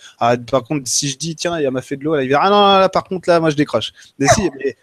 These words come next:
par contre, il va dire, parce qu'au fur et à mesure, si tu veux, il a, il a entendu, il a vu ce que je fais, parce que notamment, c'est quand on commence à boire des coups, forcément, on commence à discuter les uns les autres. Et là, forcément, c'est, euh,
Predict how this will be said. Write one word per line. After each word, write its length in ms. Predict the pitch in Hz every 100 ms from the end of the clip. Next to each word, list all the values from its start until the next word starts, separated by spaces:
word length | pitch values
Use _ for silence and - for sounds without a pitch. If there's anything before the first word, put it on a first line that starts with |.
| _ _
par 160 | 143 135
contre, 220 | 214 160
il 40 |
va 100 | 143
dire, 200 | 160 143
parce 160 | 127 -
qu'au 160 | 160
fur 260 | 143 175 147
et 40 | 143
à 40 |
mesure, 320 | 135 135 202
si 60 | -
tu 100 | 147
veux, 200 | 165 160
il 140 | 120
a, 120 | 117
il 180 | 113 123
a 40 | 127
entendu, 400 | 120 127 143 147
il 80 |
a 80 | 120
vu 160 | 120 156
ce 80 | -
que 120 | 123
je 100 | -
fais, 200 | 190 226 _ _ -
parce 120 | 110
que 80 | 127
notamment, 380 | 117 127 139
c'est 100 | 143
quand 160 | 123 117
on 20 |
commence 280 | 120 135 135
à 40 | 143
boire 140 | 135
des 100 | 135
coups, 260 | - 175 - - -
forcément, 420 | 143 - 156 175
on 60 | 147
commence 280 | 139 135
à 60 | 139
discuter 400 | 131 - 151 160
les 160 | 135 131
uns 100 | 131
les 80 | 165
autres. 180 | 220 - - - _ -
Et 80 |
là, 140 | 147 175
forcément, 380 | 156 - 180 208
c'est, 200 | 156
euh, 100 | 127